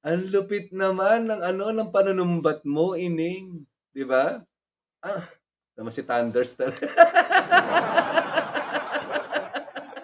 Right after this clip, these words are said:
Good evening, Max. Thunders ka ng Thunders. Kapag ikaw nawala ng channel, wag mo kami dadamay.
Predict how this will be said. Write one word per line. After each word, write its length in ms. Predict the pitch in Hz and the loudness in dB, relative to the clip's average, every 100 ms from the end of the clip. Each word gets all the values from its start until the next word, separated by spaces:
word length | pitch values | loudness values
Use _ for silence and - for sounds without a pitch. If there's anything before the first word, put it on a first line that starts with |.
| - 254 - - - - - - - - - | -14 -14 -12 -14 -12 -12 -12 -14 -12 -10 2
Good 140 | 220 202 | 4 6
evening, 400 | 196 190 190 170 | 4 2 0 2
Max. 320 | 151 170 - 156 143 131 147 - 156 - 170 - _ - - - - | 2 2 2 -2 0 0 0 -2 -18 -6 -6 -6 _ -20 -20 -14 0
Thunders 400 | 160 160 175 175 | 2 6 4 6
ka 80 | |
ng 160 | 165 165 | 6 6
Thunders. 360 | 165 165 175 180 | 6 6 4 2
Kapag 320 | 165 147 156 | 2 2 0
ikaw 240 | 160 156 156 | 0 4 4
nawala 320 | 151 151 151 | 4 2 2
ng 140 | 156 147 | 0 2
channel, 360 | 151 151 147 | 2 2 2
wag 140 | 139 135 | -2 0
mo 160 | 147 139 | 0 0
kami 240 | 135 143 | 0 0
dadamay. 720 | 135 127 127 120 117 110 92 | 2 2 0 0 0 -4 -6